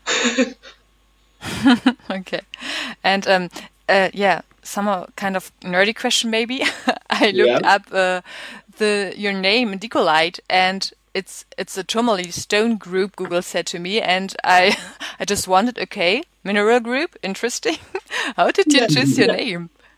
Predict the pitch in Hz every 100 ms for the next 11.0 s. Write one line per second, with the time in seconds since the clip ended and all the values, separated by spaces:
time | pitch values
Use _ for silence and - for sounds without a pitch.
0 | _ _ - - 233 214 208 214 214 233
1 | 220 - 226 220 220 220 208 202 208 202
2 | 202 202 - 202 202 208 202 180 - 202
3 | - - 202 196 196 196 - _ _ -
4 | 196 196 196 196 196 196 - - - 101
5 | 101 101 - 117 233 214 202 202 214 240
6 | 247 - 226 220 226 220 220 214 220 214
7 | 226 262 - 202 190 196 202 196 208 202
8 | 208 202 202 196 208 208 202 196 202 196
9 | 202 196 190 190 185 202 208 202 208 233
10 | 247 247 202 202 208 - - 208 202 202